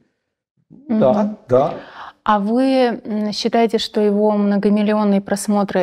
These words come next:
Speaker 1: это потому, что там негативная такая вот риторика,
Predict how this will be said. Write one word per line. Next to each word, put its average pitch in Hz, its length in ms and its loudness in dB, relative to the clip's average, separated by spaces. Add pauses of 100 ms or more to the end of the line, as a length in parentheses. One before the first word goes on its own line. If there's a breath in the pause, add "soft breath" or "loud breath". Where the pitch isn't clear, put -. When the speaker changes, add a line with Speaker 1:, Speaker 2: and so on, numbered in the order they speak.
Speaker 1:
это 196 180 -4
потому, 202 360 -2
что 196 180 -6
там 196 220 0
негативная 196 520 0
такая 190 240 -2
вот 185 180 -6
риторика, 208 640 0